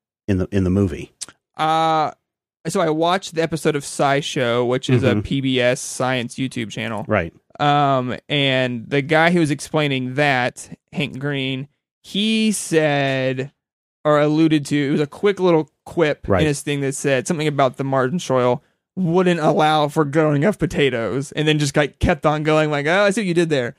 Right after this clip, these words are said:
Speaker 2: But I'm pretty sure they said, "No, you couldn't really grow potatoes in there," but I'm not quite sure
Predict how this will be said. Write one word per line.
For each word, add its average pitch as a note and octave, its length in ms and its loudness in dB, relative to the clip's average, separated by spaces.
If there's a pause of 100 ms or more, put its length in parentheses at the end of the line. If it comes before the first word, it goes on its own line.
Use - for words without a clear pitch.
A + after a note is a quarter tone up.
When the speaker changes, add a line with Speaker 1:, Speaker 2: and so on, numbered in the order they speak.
(220)
Speaker 2:
But D#3 120 2
I'm D3 140 0
pretty A3+ 220 0
sure F3+ 160 0
they G3+ 160 2
said, B2+ 440 -2
"No, D#3+ 200 -2
you E3 160 -2
couldn't A3 240 -4
really D#3+ 160 -2
grow C#3 240 -2
potatoes B2 500 -6
in A#2+ 80 -8
there," A2+ 180 -6
but B2+ 120 -2
I'm D#3 180 -2
not E3 300 2 (360)
quite C#3+ 240 0
sure C3 460 0